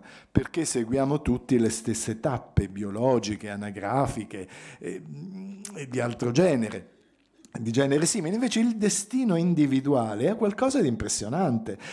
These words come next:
perché capitano dei momenti nella vita, si aprono degli squarci nella vita in cui ci domandiamo: "Ma perché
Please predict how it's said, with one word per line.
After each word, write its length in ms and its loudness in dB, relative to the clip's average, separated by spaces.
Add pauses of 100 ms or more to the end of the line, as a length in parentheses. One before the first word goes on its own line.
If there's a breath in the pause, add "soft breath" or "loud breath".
(180 loud breath)
perché 320 -4
capitano 640 -2
dei 160 0
momenti 480 2
nella 240 2
vita, 320 0
si 160 -2
aprono 420 0
degli 260 -6
squarci 460 0
nella 220 2
vita 240 2
in 140 2
cui 120 -2
ci 140 0
domandiamo: 500 0
"Ma 120 0
perché 480 -2